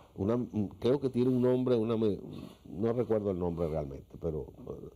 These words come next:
tirando flecha, creo que se llama una misión de verificación. El Centro Carter no, ese sí es una misión de observación electoral, o sea, el Centro Carter tendrá,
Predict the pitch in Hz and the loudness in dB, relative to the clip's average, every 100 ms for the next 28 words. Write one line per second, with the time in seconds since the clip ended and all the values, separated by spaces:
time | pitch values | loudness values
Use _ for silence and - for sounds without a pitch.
0 | - - - 101 131 170 143 123 - - | -20 -10 0 0 2 0 2 0 0 -14
1 | - - 123 127 131 113 117 120 - - | -20 -2 -2 0 0 2 2 -2 -8 -6
2 | 104 123 127 107 120 123 104 87 87 82 | 0 2 4 2 4 4 4 0 -4 -6
3 | 82 - - - 104 - 135 185 120 120 | -8 -14 -8 -2 0 0 2 2 2 2
4 | 131 87 135 117 - 92 123 127 127 104 | 0 0 0 0 -2 -2 0 2 2 0
5 | 85 - 139 170 156 - 92 82 - 101 | -4 0 0 2 -2 0 -2 -2 -2 -2
6 | 120 123 117 135 120 131 - - - - | 0 -2 0 0 0 -4 -18 -20 -20 0
7 | 202 - 95 95 104 117 113 117 - 95 | 0 0 -2 0 0 0 2 -2 0 0
8 | 82 90 113 143 | 2 2 2 0